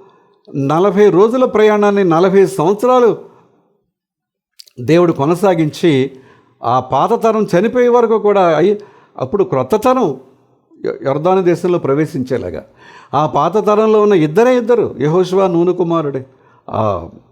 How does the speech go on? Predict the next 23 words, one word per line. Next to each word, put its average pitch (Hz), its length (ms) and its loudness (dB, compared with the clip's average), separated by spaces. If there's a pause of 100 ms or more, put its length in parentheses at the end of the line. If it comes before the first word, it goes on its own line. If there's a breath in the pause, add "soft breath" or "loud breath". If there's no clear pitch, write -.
కాలేబు, 139 380 0
వీరు 156 360 2
మాత్రమే 240 680 -2 (1800)
యొర్దాను, 135 600 -2 (500)
పాలితేన్లు 185 440 0
ప్రవహించు 160 800 -2
దేశంలో 143 440 -4
యొర్దాను 139 480 -2
నది 127 260 -4
దాటి 117 300 -4
వెళ్ళారు. 127 440 0 (880 soft breath)
ఆ 139 180 -2
నలభై 185 360 0
ఏళ్లలో 233 320 2
పుట్టిన 285 360 -2
వాళ్ళందరూ 220 400 2
వెళ్ళారు, 123 400 -2 (140)
పాత 202 300 -2
తరం 202 220 2
వారందరూ. 170 400 0
కారణం 254 440 -2
ఏంటంటే, 165 560 2
వారు 156 580 0